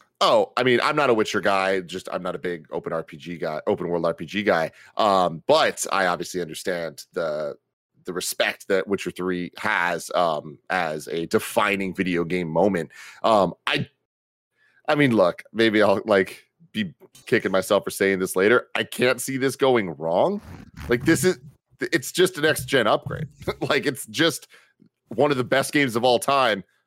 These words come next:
running better. So I,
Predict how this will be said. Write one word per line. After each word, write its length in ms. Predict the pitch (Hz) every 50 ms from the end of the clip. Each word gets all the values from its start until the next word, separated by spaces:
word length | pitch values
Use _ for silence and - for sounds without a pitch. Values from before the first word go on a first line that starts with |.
| _ _ -
running 360 | 90 92 110 143 151 120 87
better. 300 | - 80 67 69 62 - _ _ _ _ _ _ _ _ _
So 680 | - - - 127 117 110 104 98 92 87 85 80 73 _ _ _ _ _ _ _ _ _ _ _ _ _ _ _
I, 160 | - 127 131